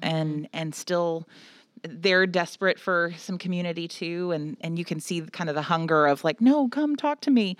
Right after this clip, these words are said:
Speaker 2: Um, so that's been good to have that. Um, and I think just to continue to focus on, you know, special and sweet friendships, but then also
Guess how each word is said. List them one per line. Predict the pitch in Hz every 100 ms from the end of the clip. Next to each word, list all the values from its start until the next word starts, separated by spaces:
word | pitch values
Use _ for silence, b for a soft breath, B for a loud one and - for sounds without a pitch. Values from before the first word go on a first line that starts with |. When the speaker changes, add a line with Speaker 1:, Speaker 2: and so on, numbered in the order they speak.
| B B B B
Speaker 2:
Um, | 208 185 160 151 160 175 - _ _ _ _ _ _ -
so | 190
that's | 190 185 -
been | 220 196 165 b b b b b -
good | 170 156 160 196 233 233
to | 214
have | 202 190 190 190
that. | 190 190 190 - - -
Um, | 170 156 151
and | 175
I | 180
think | 175 175 165 - - -
just | 196 180 -
to | - 247
continue | 196 202 175 185 180 170
to | 165 160 160
focus | - 151 165 160
on, | 165 160 156 156 156 -
you | 170
know, | 151
special | 151 - - 151 - 156 -
and | 156
sweet | - 156
friendships, | - 156 156 156 156 -
but | - 185
then | 220 240
also | 196 233 311 285